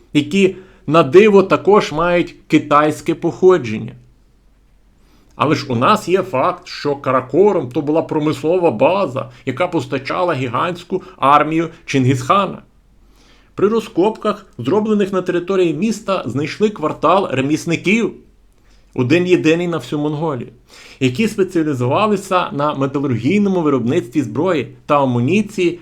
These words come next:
для армії. Було також знайдено бронзові втулки для бойових колісниць. Ого-го, я ще такого не чув. Монголи на бойових колісницях.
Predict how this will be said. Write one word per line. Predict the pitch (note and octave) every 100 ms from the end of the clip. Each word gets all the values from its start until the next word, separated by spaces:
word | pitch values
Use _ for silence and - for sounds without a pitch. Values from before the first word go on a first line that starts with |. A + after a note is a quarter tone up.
| -
для | A#2 B2
армії. | C#3 F3+ D#3 G#2 - - - - B2
Було | G3 G3+
також | G3 G3 F#3+ C#3
знайдено | A#2+ F#3 F#3+ E3+ E3 - -
бронзові | A2+ D#3+ G3+ D#3 D3+
втулки | C3+ - D#3+ A3 G#3+ E3+ B2
для | E3 A#2+
бойових | A#2 B2+ C3 E3+ -
колісниць. | E3 D3+ - D3+ G#3 G3 - -
Ого-го, | C3 B2 C#3 C3+ G3+ C#3
я | D3
ще | - D#3+
такого | E3+ F3+ D#3
не | E3 E3+
чув. | A3 E3+ - - _ _ _
Монголи | C3+ D#3+ C#3+ D3+ A3+ G#3+
на | F#3 E3
бойових | E3+ E3+ F#3 F3+
колісницях. | - E3 C#3 F#3 F3+ - A2+ -